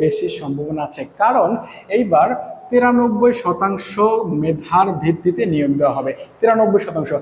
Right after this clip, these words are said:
আপনার যদি মেধা থাকে, আপনি যদি যোগ্য হন, অবশ্যই আপনার চাকরিটা অবশ্যই কিন্তু হবে। আর একটা কথা হচ্ছে যে এইবার কিন্তু বত্রিশ বছর পর্যন্ত, যাদের বয়স বত্রিশ পর্যন্ত,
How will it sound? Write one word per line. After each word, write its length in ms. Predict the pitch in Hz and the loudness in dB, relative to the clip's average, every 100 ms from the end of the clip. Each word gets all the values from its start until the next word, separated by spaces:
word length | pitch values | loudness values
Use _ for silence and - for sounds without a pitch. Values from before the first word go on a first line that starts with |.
| - - | -6 0
আপনার 320 | 175 - 247 240 | 0 4 2 2
যদি 120 | 208 | 2
মেধা 260 | 151 139 151 | 0 0 -4
থাকে, 220 | 151 240 269 - - | -2 -2 -2 -6 0
আপনি 280 | 165 - 247 | 0 4 2
যদি 180 | 196 165 139 | 4 2 2
যোগ্য 180 | 147 139 147 | 0 -2 -2
হন, 100 | 220 - - | -4 -6 -2
অবশ্যই 540 | 175 233 254 - 180 143 - - 170 | 0 2 2 2 0 0 -4 -2 0
আপনার 240 | 180 202 196 | 0 -4 -2
চাকরিটা 360 | 165 170 170 277 285 170 143 | -2 0 0 -2 -2 -4 0
অবশ্যই 400 | 165 214 233 214 | 2 2 2 0
কিন্তু 140 | 196 170 | -2 0
হবে। 200 | 160 139 - - | 0 -2 -6 -2
আর 80 | 165 | -2
একটা 120 | 208 233 | 0 0
কথা 140 | 233 226 | 2 2
হচ্ছে 220 | 226 - 170 165 | 0 0 2 2
যে 140 | 170 175 170 | 2 0 0
এইবার 220 | 208 220 226 | 2 0 0
কিন্তু 160 | 214 185 156 | -2 0 2
বত্রিশ 420 | 170 - 196 180 175 | 0 0 0 2 2
বছর 240 | 170 208 202 | 2 0 0
পর্যন্ত, 400 | 202 180 196 185 160 131 - - - - | 0 2 0 0 0 0 -4 -20 -16 -2
যাদের 320 | 151 151 170 | 0 2 2
বয়স 280 | 139 151 160 147 | 4 2 2 -2
বত্রিশ 340 | 151 - 156 - | -4 -4 -10 -4
পর্যন্ত, 360 | 151 151 170 | -4 0 0